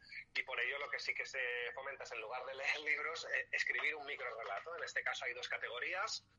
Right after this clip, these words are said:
para menores de quince años y para mayores de quince años, de quince hasta veinticinco. Y la biblioteca lo que ofrece son dos inicios comunes, un inicio para cada categoría, y cada participante debe desarrollar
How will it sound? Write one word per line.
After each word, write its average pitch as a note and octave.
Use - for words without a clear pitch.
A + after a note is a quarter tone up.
para B2
menores B2+
de C#3
quince C#3
años G3
y F3+
para D#3+
mayores A#2+
de B2
quince A#2
años, G#2+
de -
quince G#2+
hasta -
veinticinco. A2
Y D3
la D3+
biblioteca F#3
lo F#3
que D3
ofrece D#3+
son D3
dos F3+
inicios C3+
comunes, B2
un C3+
inicio C#3
para G#2+
cada A2+
categoría, D3+
y B2+
cada C3+
participante D3
debe C#3+
desarrollar B2+